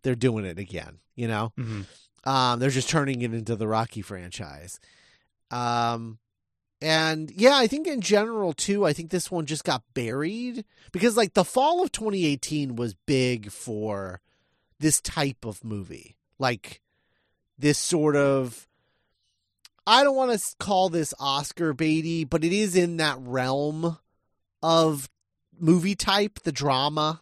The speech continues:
Speaker 1: you know, like,
Speaker 2: Adult
Speaker 1: the
Speaker 2: skewing dramas.
Speaker 1: Totally. And there, there was, like, we were, we had an overabundance of that in, in twenty eighteen. It was, it was a big year for that 'cause it was, like, um,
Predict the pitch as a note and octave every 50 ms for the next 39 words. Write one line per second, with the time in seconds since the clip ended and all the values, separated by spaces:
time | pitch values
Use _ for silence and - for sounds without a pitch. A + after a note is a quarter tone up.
0 | _ - C#3+ D3+ D3+ D#3+ D#3 D3 D3 D3+ D#3+ D#3+ D#3 D3 C#3 G3 D3+ C3+ E3 D#3+
1 | D#3+ D#3+ - - - E3+ D#3 D3+ C#3+ C#3 C3+ B2 A2 B2+ B2 A#2+ A#2+ A#2 A#2+ A#2
2 | A2+ A2 - - - - - - G3+ F#3 D#3+ C#3 A#2+ G#2 F#2 D#2 C#2 - _ _
3 | _ - - _ _ _ _ - - G3+ G3 A3 A3+ F3 - G3+ A3 B3+ C4 A3
4 | C#4+ C#4 A3+ - _ _ _ - F#3 A3 B3 C#4 D4+ D4+ C4 G#3+ F#3 D3 E3 F#3+
5 | A#3 A#3+ A3+ A3 G3 F3 - - F#3 F3+ E3 D3 D#3+ D3 C3 A2 - C3 B2 B2
6 | A2+ A#2+ A2 G#2 - - F#2+ F2+ - G2 E2 E2 - _ - A#2+ A#2 A2 G#2 F#2
7 | A2 A2+ G#2+ - - B2 G#2+ G2+ G2 F#2+ F2+ F#2 - - - G2 E2+ F2 A2+ B2+
8 | C#3+ C#3+ D#3 A#2 C#3 C#3+ D3+ D3 B2+ - - D#3+ C#3+ A2 A#2 C#3+ D3+ - - G2+
9 | G2 - - - A#2+ B2 G2+ A2+ - C3 C3 B2 A#2 - - - _ _ _ _
10 | _ _ _ B2+ C3 B2+ B2 B2 A#2 A2 G#2 G2+